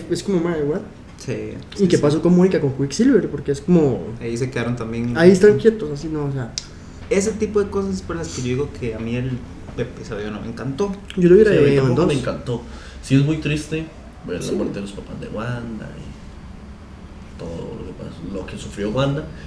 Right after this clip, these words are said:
Speaker 3: y que todavía le queda por sufrir,
Speaker 2: Ujú.
Speaker 3: chiquita.
Speaker 2: Que aprovechando, eh, se, también, eh, se rompió una teoría de las más fuertes que había, que era que, eh, la madre que salía en el an-, en los anuncios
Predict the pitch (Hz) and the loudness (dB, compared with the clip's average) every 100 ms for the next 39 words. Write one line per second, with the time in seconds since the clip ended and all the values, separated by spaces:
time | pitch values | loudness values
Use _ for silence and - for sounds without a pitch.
0 | - 127 123 - 67 57 - 107 104 - | -8 -8 -8 -8 -8 -8 -8 -8 -8 -8
1 | 104 104 - - 71 123 123 - - 131 | -8 -8 -12 -12 -10 -6 -6 -8 -6 -4
2 | 123 110 - - 123 123 - - - - | -4 -6 -10 -8 -8 -8 -12 -14 -16 -8
3 | 131 120 135 123 117 - 135 165 190 220 | -4 -2 0 0 0 -2 -2 0 -2 -4
4 | - - - - - - - 127 123 120 | -8 -12 -14 -14 -14 -12 -4 0 0 -2
5 | - - - 131 120 120 107 117 131 175 | -4 -6 0 0 0 -4 -2 0 0 0
6 | 120 95 - 120 113 110 110 - - 127 | -4 -6 -8 -6 -6 -6 -10 -10 -4 -2
7 | 123 123 - 131 139 151 165 170 - 143 | 0 0 0 0 2 2 0 -2 -2 0
8 | 139 151 143 113 117 120 123 147 160 156 | 2 0 -2 -2 -4 -4 -2 -2 -2 -6
9 | 151 131 160 165 117 123 127 131 113 107 | -4 -2 -2 -2 -6 -6 -4 -4 -4 -6
10 | - - - - - 123 120 117 110 107 | -10 -16 -18 -14 -4 0 0 0 -2 -4
11 | 110 131 143 151 160 160 160 165 160 156 | -2 -2 -4 -6 -4 -4 -4 -4 -4 -4
12 | 160 160 165 175 175 - 196 - | -4 -4 -4 -4 -6 -6 -8 -10